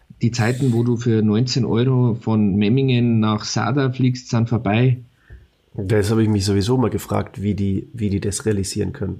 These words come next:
Speaker 2: Ja, ganz
Speaker 1: Mhm.
Speaker 2: ehrlich. <laughs> Da muss an der Techn-, äh, an der Sicherheit gespart werden. Das gibt, sorry.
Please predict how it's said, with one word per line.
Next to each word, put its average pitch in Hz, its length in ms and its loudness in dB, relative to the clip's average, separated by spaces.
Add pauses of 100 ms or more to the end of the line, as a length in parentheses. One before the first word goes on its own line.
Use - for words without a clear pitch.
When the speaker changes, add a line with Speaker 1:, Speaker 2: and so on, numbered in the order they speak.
Speaker 2:
Ja, 113 180 2
ganz 98 220 4
Speaker 1:
Mhm. 98 60 2
Speaker 2:
ehrlich. 110 280 0 (840)
<laughs> 135 360 2
Da 143 160 2
muss 185 300 4
an 113 140 2
der 110 120 4
Techn-, 107 300 -2
äh, 117 40 2
an 113 240 2
der 110 100 2
Sicherheit 107 360 0
gespart 92 380 -4
werden. 90 180 -2
Das 87 140 -8
gibt, - 240 -16
sorry. 98 260 -2